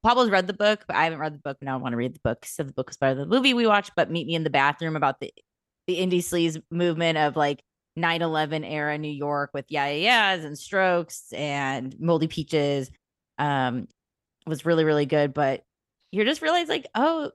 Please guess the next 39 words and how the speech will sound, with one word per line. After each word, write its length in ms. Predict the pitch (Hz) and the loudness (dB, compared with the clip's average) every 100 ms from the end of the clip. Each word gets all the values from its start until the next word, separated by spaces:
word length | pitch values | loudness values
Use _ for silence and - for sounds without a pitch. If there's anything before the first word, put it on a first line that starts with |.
| _ _ _ _ - | _ _ _ _ -2
they, 480 | 262 285 294 294 - _ _ _ | -2 -2 -6 -8 -14 _ _ _
they 120 | - 226 | 2 4
were, 80 | 233 | 6
like, 240 | 226 220 | 4 2
pre-gentrifiers, 1200 | - 269 294 220 202 196 165 143 131 131 139 156 _ | 0 4 4 4 4 2 -2 0 -2 -2 -4 -8 _
right? 320 | 139 143 143 _ _ _ _ | 0 0 -2 _ _ _ _
Because 220 | 180 202 | -2 2
they 80 | 190 | 2
were 100 | 180 | 2
just 180 | 170 - | 2 -2
kinda 220 | 185 170 | -2 0
going 280 | 160 160 156 | 2 0 0
into 120 | 156 | -6
these, 180 | 143 139 | -8 -4
like, 140 | 143 135 | -4 -2
warehousey 640 | 151 147 143 131 139 139 | 0 0 2 0 0 -8
spaces 480 | - 135 135 143 143 | -4 -4 -2 -2 -2
and 100 | 147 | 2
wanted 180 | 151 151 | 2 2
to 60 | |
build 240 | 143 143 135 | 0 0 -2
a 60 | |
scene. 600 | - - 139 131 123 131 - - _ - | -8 -6 -4 -2 -2 -4 -8 -20 _ 0
And 120 | 170 | 4
then 200 | 180 160 | 4 6
they 200 | 156 208 | 6 6
got 260 | 180 135 - | 4 0 -4
kicked 260 | 135 - | -12 -6
out. 120 | 110 - | -6 0
Like, 240 | 185 175 151 | 2 2 4
then 200 | 196 190 | 4 6
the 60 | 180 | 4
Wi-, 200 | 160 - | 4 4
after 380 | 170 165 175 156 | 2 0 -2 0
nine 180 | 156 147 | 0 0
eleven, 260 | 151 143 | -2 -2
then 140 | 143 147 | -4 -4
the 80 | |
Williamsburg, 880 | 143 180 180 165 147 151 143 139 156 | 2 4 4 2 -4 -2 -2 -4 -10